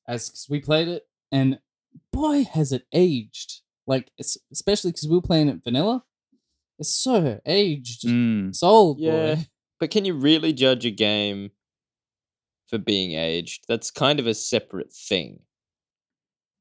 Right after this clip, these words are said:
Speaker 1: I
Speaker 2: Uh,
Speaker 1: can, and that's why Legend of Zelda: Ocarina of Time is bad. <laughs>
Speaker 2: Yeah, we talked
Speaker 3: <laughs>
Speaker 2: about this, saying that, like, you know, uh, I was saying some of these things feel really clunky and old.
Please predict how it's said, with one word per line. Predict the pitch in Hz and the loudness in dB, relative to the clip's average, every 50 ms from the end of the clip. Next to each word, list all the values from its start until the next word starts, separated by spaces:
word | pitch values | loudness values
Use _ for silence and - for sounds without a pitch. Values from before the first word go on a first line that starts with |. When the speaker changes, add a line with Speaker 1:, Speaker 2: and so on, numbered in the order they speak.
| _ - | _ 2
Speaker 1:
I | 170 208 165 | 4 4 6
Speaker 2:
Uh, | 170 170 170 165 | 6 4 4 2
Speaker 1:
can, | 117 123 - - | 0 -2 -4 -2
and | 131 139 | 0 2
that's | 151 202 - - | 2 2 2 2
why | 147 139 135 | 2 2 2
Legend | 135 135 139 139 143 139 135 | 2 2 0 2 2 2 2
of | 127 | 2
Zelda: | 123 - 139 143 131 120 | 0 0 -2 -2 0 -2
Ocarina | 120 131 135 - 131 131 123 117 117 | -2 -4 -2 -2 0 0 0 0 -2
of | 117 | 0
Time | - 180 185 180 151 127 123 | 2 2 2 4 2 0 -2
is | 123 131 | -4 -2
bad. | - 160 165 - - | -2 -2 -2 -2 -6
<laughs> | - - - - - _ _ _ _ _ _ _ - | -10 -20 -20 -20 -20 _ _ _ _ _ _ _ 0
Speaker 2:
Yeah, | 147 135 139 160 160 | 2 6 6 6 8
we | - 160 151 | 8 6 6
talked | 156 170 165 - - | 6 6 2 2 2
Speaker 3:
<laughs> | 123 | 0
Speaker 2:
about | 120 110 101 | 0 0 0
this, | 104 101 - - - - - - _ _ - - | -2 -8 -8 -10 -16 -20 -20 -20 _ _ -16 -10
saying | - - 151 135 123 120 117 113 | -4 0 2 4 4 4 2 2
that, | 117 113 | 0 2
like, | 113 104 101 107 - - _ _ _ - | 2 2 0 0 -4 -8 _ _ _ -6
you | 135 117 | -2 -2
know, | 107 98 95 98 101 98 - _ _ _ _ _ _ _ _ _ _ _ _ _ _ _ _ _ _ - | 0 0 0 -2 -4 -6 -8 _ _ _ _ _ _ _ _ _ _ _ _ _ _ _ _ _ _ -14
uh, | - | -8
I | 95 104 110 82 110 120 | -4 -4 -2 0 0 0
was | 120 110 107 - | 0 0 -2 -4
saying | - - - 123 113 110 107 107 | -10 -10 -6 -2 -2 -2 -2 -4
some | - - 113 | -4 -4 -4
of | |
these | 110 104 - | -4 -4 -4
things | - 117 110 107 - | -2 -2 -2 -2 -4
feel | - - 107 | -6 -8 -8
really | 95 98 104 95 92 | -6 -4 -4 -6 -6
clunky | - - - 104 98 - - 98 | -6 -6 -6 -6 -6 -6 -6 -6
and | 95 95 | -6 -4
old. | 95 98 98 95 85 82 87 85 82 - _ | -2 -2 -2 -2 -2 -2 -4 -6 -8 -12 _